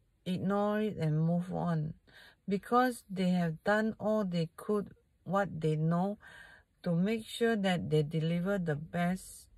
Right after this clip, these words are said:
result for their fans or for the public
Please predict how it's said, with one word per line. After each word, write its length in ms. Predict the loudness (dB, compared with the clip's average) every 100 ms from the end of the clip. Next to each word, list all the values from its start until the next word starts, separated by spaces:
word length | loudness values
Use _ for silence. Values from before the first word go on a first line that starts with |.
| -20 -20 -20 -20 -4
result 580 | 0 0 2 2 2 -2
for 960 | -14 -4 0 0 -2 -4 -6 -10 -14 -18 -20 _ _ _ _ _ _ _ _ _ _ 0
their 260 | 2 2
fans 580 | -2 0 2 2 0 -2 -6
or 380 | -4 -4 -6 -2
for 140 | -2
the 100 | -2
public 560 | -4 -2 0 0 -2